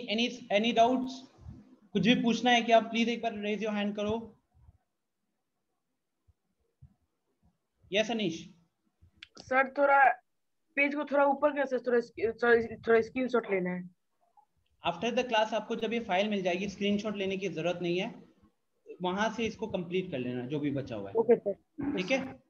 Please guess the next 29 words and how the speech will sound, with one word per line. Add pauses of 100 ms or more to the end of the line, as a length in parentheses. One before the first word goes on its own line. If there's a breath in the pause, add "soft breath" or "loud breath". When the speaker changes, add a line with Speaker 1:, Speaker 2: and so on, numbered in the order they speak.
(440)
Speaker 1:
Screenshot
लोगे
फिर
आपको
आधा
screenshot
रहेगा,
आधा
नहीं
होगा। (340)
Class
के
बाद
वो
group
के
description
box
पे
link
पे
जाओ, (220)
आपको
पूरा
ये
file
ऐसे
ही
खुलेगा,